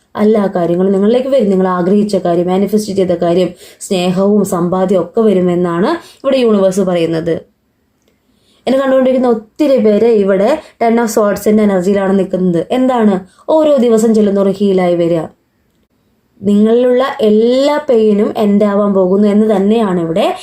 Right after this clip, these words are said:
ടെൻ of swords കാർഡ് കാണിക്കുന്നത്. ഡീപ്പ് ഹീലിംഗ് ആവശ്യമാണെന്നാണ് യൂണിവേഴ്സ് പറയുന്നത്. ഹീലിംഗ് ആ-, ചെയ്യാത്ത ഒത്തിരി പേരുണ്ടല്ലോ, അവരോട് ഡീപ്പ് ഹീലിംഗ് ചെയ്യാനാണ് പറയുന്നത്.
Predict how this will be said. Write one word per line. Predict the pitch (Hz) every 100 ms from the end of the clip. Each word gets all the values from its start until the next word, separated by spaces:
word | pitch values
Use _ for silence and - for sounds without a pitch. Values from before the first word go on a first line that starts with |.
| - -
ടെൻ | 247 226
of | 214
swords | - 196 185 202
കാർഡ് | 196 190
കാണിക്കുന്നത്. | 185 175 170 180 175 170 156 - _ _ _ _ _ _ _ _ _ _ _ _ _ _ _ 196
ഡീപ്പ് | 226 269 320
ഹീലിംഗ് | - 233 220 233 240
ആവശ്യമാണെന്നാണ് | 220 214 226 214 202 196 190
യൂണിവേഴ്സ് | 190 185 180 180
പറയുന്നത്. | 180 170 170 170 165 170 - _ _ 202
ഹീലിംഗ് | 196 208 220
ആ-, | 220 - 220
ചെയ്യാത്ത | 214 208 202 220
ഒത്തിരി | 214 240
പേരുണ്ടല്ലോ, | 220 240 247 262 262 208 - - -
അവരോട് | 196 196 196
ഡീപ്പ് | 190 196 214
ഹീലിംഗ് | 214 196 185 196
ചെയ്യാനാണ് | 214 202 196 196 190
പറയുന്നത്. | 185 175 175 170